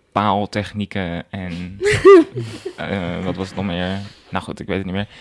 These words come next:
Speaker 1: Dus ik dacht, ik begin, ik ga eens een keer een serieus onderwerp aanzetten, omdat ik dacht, het is wel even goed om te bespreken. Want dat is het afgelopen week gebeurd. Dus daar, het is,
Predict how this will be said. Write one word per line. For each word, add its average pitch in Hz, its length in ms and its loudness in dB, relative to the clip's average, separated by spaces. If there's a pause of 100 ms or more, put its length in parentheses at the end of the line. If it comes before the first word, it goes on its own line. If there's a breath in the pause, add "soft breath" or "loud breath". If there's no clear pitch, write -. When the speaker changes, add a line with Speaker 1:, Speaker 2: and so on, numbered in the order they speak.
(220 loud breath)
Speaker 1:
Dus - 100 -12
ik 123 80 -6
dacht, 127 160 0
ik 123 100 -10
begin, 135 400 -6
ik 117 140 -6
ga - 300 -6
eens 135 100 0
een - 60 -14
keer 127 120 -6
een 117 80 -2
serieus 131 340 -2
onderwerp 107 340 -6
aanzetten, 107 220 -4
omdat 113 160 0
ik 98 80 -8
dacht, 110 220 -2
het 101 120 -18
is 104 80 -16
wel 110 160 -2
even - 220 -4
goed - 240 -6
om 107 80 -8
te 92 100 -10
bespreken. - 680 -4
Want 147 140 -8 (340 loud breath)
dat 131 100 -8
is 120 80 -12
het - 80 -14
afgelopen 127 640 -2 (680 soft breath)
week 131 280 0
gebeurd. 120 640 -2
Dus 113 160 -8
daar, 117 260 -2
het - 160 -8
is, - 340 -4